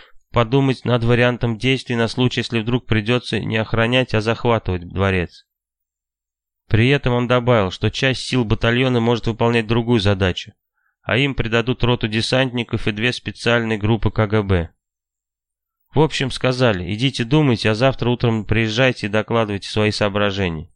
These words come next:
Советник командира бригады охраны, полковник Попышев, тоже получил задачу разработать свой вариант плана действий батальона,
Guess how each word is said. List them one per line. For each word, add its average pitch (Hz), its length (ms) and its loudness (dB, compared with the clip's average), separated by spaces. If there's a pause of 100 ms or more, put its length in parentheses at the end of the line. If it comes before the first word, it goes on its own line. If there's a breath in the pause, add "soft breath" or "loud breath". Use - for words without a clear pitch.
(400)
Советник 131 440 0
командира 127 480 2
бригады 120 560 2
охраны, 123 640 2
полковник 120 560 2
Попышев, 131 540 0
тоже 123 320 2
получил 107 380 0
задачу 110 420 0
разработать 110 480 -2
свой 123 240 0
вариант 104 340 0
плана 113 300 0
действий 104 360 -4
батальона, 104 720 0